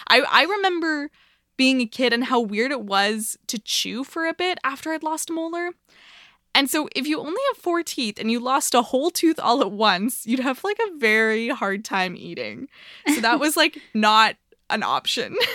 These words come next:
<laughs> for proboscideans. So the way they deal with it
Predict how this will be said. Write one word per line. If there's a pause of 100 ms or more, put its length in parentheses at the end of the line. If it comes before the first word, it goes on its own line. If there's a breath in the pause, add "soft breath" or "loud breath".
(220 loud breath)
<laughs>
for
proboscideans. (460 loud breath)
So
the
way
they
deal
with
it